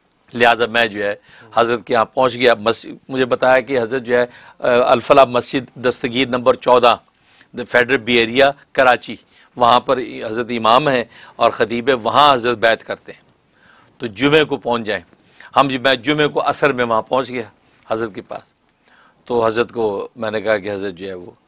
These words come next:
नमाज के बाद हज़रत जो वो सामने बैठते थे सहन में, तो मैंने मुसाफा किया, तो मैंने कहा, "हज़रत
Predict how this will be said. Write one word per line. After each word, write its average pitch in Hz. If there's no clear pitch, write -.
नमाज 110
के -
बाद 113
हज़रत 110
जो 113
वो 110
सामने 113
बैठते 104
थे 123
सहन 123
में, 117
तो 98
मैंने 107
मुसाफा 104
किया, 110
तो 110
मैंने 104
कहा, 107
"हज़रत 101